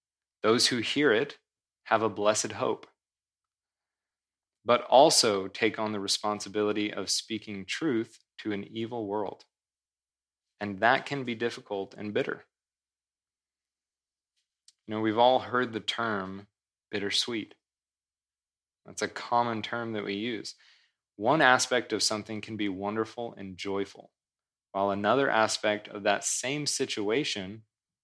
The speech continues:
can be bitter to us. John is experiencing one of these bittersweet moments,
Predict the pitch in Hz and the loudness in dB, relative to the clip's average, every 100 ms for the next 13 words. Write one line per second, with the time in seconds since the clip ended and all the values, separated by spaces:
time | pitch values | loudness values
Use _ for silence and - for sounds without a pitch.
0 | _ _ - 104 101 104 90 - 135 135 | _ _ -18 -12 -8 -8 -10 -6 -2 -2
1 | 95 - 104 - - - _ _ _ _ | -4 -6 -10 -10 -10 -10 _ _ _ _
2 | _ _ _ _ _ _ _ _ _ 95 | _ _ _ _ _ _ _ _ _ -8
3 | 101 110 131 147 135 131 - - 127 117 | 0 4 4 2 -4 -2 -4 0 0 0
4 | 104 98 101 95 98 104 98 101 92 - | -2 -2 -4 -4 -6 -6 -6 -6 -6 -10
5 | - 98 110 127 - - 117 110 104 101 | -10 -2 0 2 0 0 -2 -4 -6 -6
6 | 92 - - - | -6 -12 -18 -20